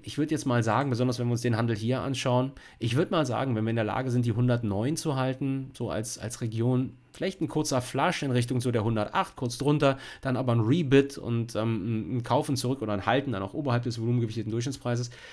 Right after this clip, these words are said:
könnte man durchaus für die Long-Seite in Betracht ziehen, besonders sollte es zu einer Kursrally kommen infolge der Fed dann heute Abend. Aber summa summarum, ähm,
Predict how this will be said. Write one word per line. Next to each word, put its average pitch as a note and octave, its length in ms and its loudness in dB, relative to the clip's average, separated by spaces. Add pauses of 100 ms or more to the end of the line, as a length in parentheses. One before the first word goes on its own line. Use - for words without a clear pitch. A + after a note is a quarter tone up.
(180)
könnte C#3+ 260 4
man C3+ 180 2
durchaus B2 420 0
für B2 140 -2
die A2 60 0
Long-Seite A#2+ 440 0
in A2 60 0
Betracht A2+ 380 -4
ziehen, B2+ 180 0
besonders B2 640 2
sollte B2 380 2
es B2 140 -2
zu C3 100 -2
einer A2+ 180 2
Kursrally A2 560 -2
kommen A#2+ 480 2
infolge B2 680 2 (260)
der A#2+ 120 -2
Fed - 220 -6
dann G#2 140 -2
heute A2 280 -4
Abend. G#2 300 -6 (320)
Aber B2+ 160 8
summa D#3 220 6
summarum, C#3 600 4
ähm, A2+ 360 -2